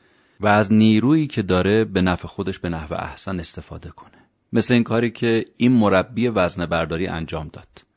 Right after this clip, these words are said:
سال هزار نهصد و هفتاد و چهار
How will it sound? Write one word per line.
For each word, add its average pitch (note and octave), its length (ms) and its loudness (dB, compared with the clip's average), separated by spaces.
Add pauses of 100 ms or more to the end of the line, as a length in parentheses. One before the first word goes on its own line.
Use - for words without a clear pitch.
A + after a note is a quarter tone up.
(760)
سال A#2+ 300 2
هزار G#2 340 2
نهصد F#2 280 -4
و F2+ 40 -2
هفتاد E2+ 360 -4
و - 20 -10
چهار A2 520 -2